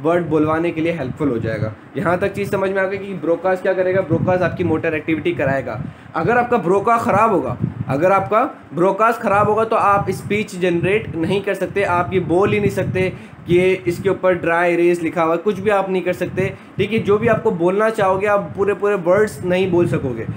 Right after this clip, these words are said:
ठीक है, पूरे पूरे words आप नहीं बोल सकोगे अगर ब्रोका ख़राब होगा। ब्रोका ख़राब होगा, आप ब्रो-, ब्रोका जो है वो primary motor को message नहीं दे सकेगा, आप बोल नहीं सकोगे, ठीक है। और इस condition को हम क्या कहते हैं, इस condition को हम कहते हैं expressive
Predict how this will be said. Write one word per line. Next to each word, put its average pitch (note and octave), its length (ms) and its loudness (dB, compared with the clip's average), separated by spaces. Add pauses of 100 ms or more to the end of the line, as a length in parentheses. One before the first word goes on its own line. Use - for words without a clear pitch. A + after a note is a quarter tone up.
(140)
ठीक G#3 140 0
है, A#3+ 60 0 (100)
पूरे G3+ 180 2
पूरे G3+ 200 0
words F#3+ 320 0
आप - 260 0 (180)
नहीं F#3+ 260 2
बोल G3+ 180 2
सकोगे G3+ 480 0 (200)
अगर F#3 240 0
ब्रोका F3+ 400 0
ख़राब E3 320 0
होगा। A#2+ 240 -4 (200)
ब्रोका F3+ 380 2
ख़राब F#3+ 300 2
होगा, G3 200 0
आप F3 460 0 (200)
ब्रो-, D#3+ 160 -4
ब्रोका F#3 420 0
जो F#3 140 0
है F#3+ 80 2
वो F#3+ 140 2
primary F3+ 360 -2
motor F3+ 280 2
को F3+ 100 0
message E3 360 0
नहीं F#3+ 120 -2
दे F3+ 120 0
सकेगा, F3+ 340 -2
आप F3 200 0 (520)
बोल E3+ 260 4
नहीं E3 140 2
सकोगे, B2+ 360 -6 (300)
ठीक G3+ 160 -2
है। E3 120 0 (220)
और F#3+ 240 2
इस B3 180 -2
condition G#3+ 500 0
को G#3 120 -2
हम G3+ 180 -2
क्या G3 160 0
कहते F#3+ 240 -2
हैं, - 360 -6
इस G#3 180 0
condition F#3+ 480 0
को G3 100 -4
हम F#3+ 120 0
कहते F3 260 -2
हैं G#3+ 200 -6
expressive F#3 720 0